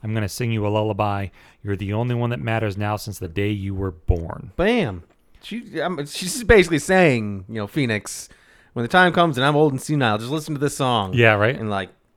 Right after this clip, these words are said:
Speaker 2: "Don't worry, homie. <laughs> Like, I still feel this way." It's, it's a great, it's a lovely song. It really
Speaker 1: It is.
Speaker 2: is.
Speaker 1: No, it is. It's, it's a very sweet song. It's a good song. Lullabies in general can be really good songs. Like,
Speaker 2: Sure.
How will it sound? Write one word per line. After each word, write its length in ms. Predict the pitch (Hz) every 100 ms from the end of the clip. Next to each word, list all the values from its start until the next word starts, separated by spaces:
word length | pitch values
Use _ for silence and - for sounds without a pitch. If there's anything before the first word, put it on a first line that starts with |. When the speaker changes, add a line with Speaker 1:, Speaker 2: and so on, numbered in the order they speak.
| _ -
Speaker 2:
"Don't 180 | 117 135
worry, 340 | 147 147 117
homie. 320 | 113 110 110 -
<laughs> 40 |
Like, 360 | 123 107 - - - _ _ - -
I 80 | 165
still 200 | - 214
feel 160 | 247
this 200 | 202 185
way." 300 | 185 180 233 - - -
It's, 120 | 240
it's 180 | 349 349
a 100 | 427
great, 460 | 208 135 147 196 -
it's 100 | 247
a 60 |
lovely 360 | 147 160 170 226
song. 420 | 269 349 392 104
It 60 | 135
really 200 | 143 214
Speaker 1:
It 40 |
is. 100 | -
Speaker 2:
is. 180 | 330 370
Speaker 1:
No, 100 | 151
it 60 | 160
is. 140 | 120
It's, 160 | 127 90
it's 160 | 101
a 40 | 104
very 200 | 135 139
sweet 380 | - 123 147 -
song. 460 | 143 135 131 123 - - -
It's 120 | 110 104
a 60 |
good 200 | 85 120
song. 440 | - 131 120 117 - - - _ _
Lullabies 580 | 123 143 233 175 165 127
in 160 | 123 107
general 540 | 98 127 - 120 98
can 240 | - 113 101
be 380 | 98 95 90 - _ _
really 320 | 107 143 151 113
good 300 | 90 113 92
songs. 460 | - 110 90 73 85
Like, 120 | -
Speaker 2:
Sure. 200 | 202